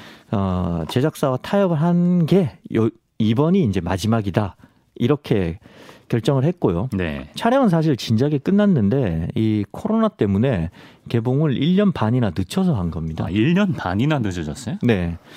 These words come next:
Speaker 1: 근데 코로나 때문에 개봉을 이렇게 일 년 이상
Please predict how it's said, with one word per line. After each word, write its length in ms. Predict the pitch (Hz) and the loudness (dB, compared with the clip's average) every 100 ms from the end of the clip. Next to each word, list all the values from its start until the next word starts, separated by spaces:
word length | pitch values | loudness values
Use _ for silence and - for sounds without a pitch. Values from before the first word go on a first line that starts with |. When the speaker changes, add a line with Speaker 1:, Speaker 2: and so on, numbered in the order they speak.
| - - - - - - | -20 -20 -20 -20 -20 -4
Speaker 1:
근데 460 | 175 175 156 104 - - | 2 4 4 2 -2 -6
코로나 360 | - 214 220 208 | -2 2 2 2
때문에 460 | - 156 151 151 | 0 0 2 0
개봉을 360 | 120 120 147 135 | 0 0 0 2
이렇게 260 | 107 107 117 | 0 0 -2
일 200 | 127 185 | 0 2
년 160 | 220 | 2
이상 400 | 160 135 120 110 | 2 2 0 0